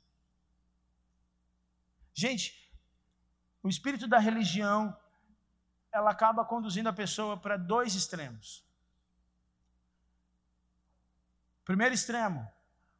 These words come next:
um extremo de justiça própria, de orgulho, complexo de superioridade e acusação. Então, a pessoa que constrói com base na religião,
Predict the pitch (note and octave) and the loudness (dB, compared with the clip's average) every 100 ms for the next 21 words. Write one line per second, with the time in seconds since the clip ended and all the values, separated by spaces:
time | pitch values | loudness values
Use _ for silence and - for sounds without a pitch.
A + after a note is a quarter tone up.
0 | _ E3+ F#3 - G#3+ G#3+ A3 B3+ A3 - | _ -2 -2 -2 -2 0 2 2 -2 -8
1 | - - _ - E3 F3 F#3 - A#3+ - | -18 -20 _ -6 0 2 0 -2 -2 0
2 | - A3+ G#3 G3 G#3+ G3 F3+ _ _ _ | 0 6 4 4 -2 -4 -8 _ _ _
3 | _ _ _ _ _ _ _ - C3+ D#3 | _ _ _ _ _ _ _ -14 -6 -2
4 | F#3 - - - _ _ A3+ C4+ G#3 G3 | -2 -4 -20 -20 _ _ 2 2 4 2
5 | G3+ G#3+ G#3+ - _ _ _ _ - F3+ | 2 2 0 -6 _ _ _ _ -4 -2
6 | D#3 - A3+ C#4 - C4+ A3 A3+ B3 F3+ | -2 4 10 10 8 -2 -2 -2 -4 -4
7 | G#3 G3+ F#3 D#3+ E3+ F#3 - G3 F3 - | -4 -4 -2 4 6 6 2 -6 -10 -16
8 | _ _ _ _ _ _ _ _ - D3+ | _ _ _ _ _ _ _ _ -4 2
9 | D#3 F3 D3 D#3 - A2 G2+ - _ _ | 2 0 -2 -2 -2 -6 -14 -20 _ _
10 | _ _ _ _ - - C4 C4+ B3 - | _ _ _ _ -14 0 2 4 2 0
11 | D4+ - C4 C4+ A#3 - A#3 A3+ F#3+ F3+ | -2 -4 -4 -2 -2 -2 0 0 2 -2
12 | F3 - _ _ _ _ _ _ _ _ | -10 -16 _ _ _ _ _ _ _ _
13 | - F#3+ G#3 F#3+ G3+ F#3+ G3+ G3+ C#3+ F#3+ | -10 0 2 2 0 -2 -2 -4 -6 -6
14 | F3+ D#3+ B2+ | -6 -8 -12